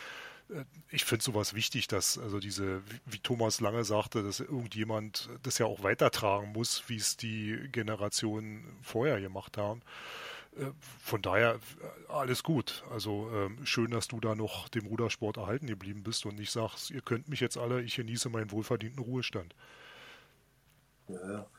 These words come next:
Speaker 2: Also ich denke nochmal hier als, als Ansatz, ja, äh, was mich da noch ein bisschen begeistert, dass auch der Trainer mal eine Möglichkeit hat, einfach was zu sagen und das Training durchdenken und dann auch mal Feedback bekommt. Ja, viele Trainer trauen sich ja manchmal gar nicht über be-, be-, Sachen zu sprechen, weil sie denken,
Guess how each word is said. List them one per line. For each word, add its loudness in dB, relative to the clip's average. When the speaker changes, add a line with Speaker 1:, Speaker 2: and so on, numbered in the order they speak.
Speaker 2:
Also 10
ich 8
denke 12
nochmal 12
hier 12
als, 10
als 2
Ansatz, 6
ja, 6
äh, 2
was -6
mich -6
da 8
noch 10
ein 2
bisschen 10
begeistert, 10
dass 6
auch 8
der 12
Trainer 12
mal 12
eine 12
Möglichkeit 10
hat, 0
einfach 10
was 12
zu 8
sagen 8
und 0
das 10
Training 10
durchdenken 8
und 4
dann 10
auch 6
mal 8
Feedback 8
bekommt. 2
Ja, 10
viele 8
Trainer 12
trauen 12
sich 8
ja 12
manchmal 6
gar 10
nicht 10
über 6
be-, 8
be-, 6
Sachen 8
zu 6
sprechen, 10
weil 12
sie 8
denken, 10